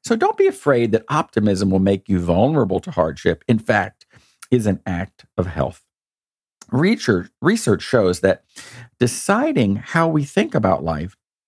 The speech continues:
is more important than the actual outcomes and results. Back in nineteen ninety-nine, my family and I were house hunting,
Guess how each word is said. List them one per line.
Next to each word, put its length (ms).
is 180
more 320
important 640
than 120
the 220
actual 580
outcomes 800
and 200
results. 640
Back 260
in 180
nineteen 480
ninety-nine, 600
my 120
family 340
and 80
I 120
were 220
house 280
hunting, 340